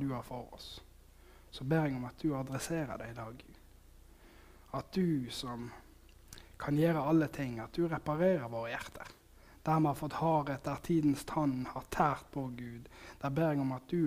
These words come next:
vanner og du mørner opp igjen, så vi kan få lytte til de stemmer, så vi kan få erfare din kjærlighet i rikt monn i våre liv. Der mismodighet har fått sneke seg inn, Gud, der ber jeg om at du skal forløse ditt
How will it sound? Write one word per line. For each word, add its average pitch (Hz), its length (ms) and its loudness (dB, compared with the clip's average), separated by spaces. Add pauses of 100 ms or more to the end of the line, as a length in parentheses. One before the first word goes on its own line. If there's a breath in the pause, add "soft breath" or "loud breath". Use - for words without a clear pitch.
vanner 147 540 2
og 120 100 -6
du 151 140 4
mørner 147 480 6
opp - 200 -6
igjen, - 260 -10 (540 loud breath)
så - 140 -4
vi 139 160 2
kan 143 160 -2
få 151 80 0
lytte 160 400 0
til 151 160 -4
de 147 120 2
stemmer, 139 440 2
så - 160 -4
vi 139 120 -2
kan 143 120 -4
få - 220 -4
erfare 143 760 2 (440 loud breath)
din 180 320 6
kjærlighet 135 1000 -2 (540 soft breath)
i 143 200 2
rikt 170 640 2
monn 131 320 -2
i 117 60 -10
våre 117 260 -8
liv. 117 320 -16 (800 loud breath)
Der 165 320 8
mismodighet 165 920 4
har 139 120 -4
fått 147 200 -6
sneke 156 520 2
seg - 280 -6
inn, 139 160 0
Gud, 120 200 -6
der 147 160 0
ber 170 160 4
jeg 160 120 4
om 143 120 4
at - 80 -6
du 170 120 2
skal - 200 -8
forløse 143 560 0
ditt 110 200 -8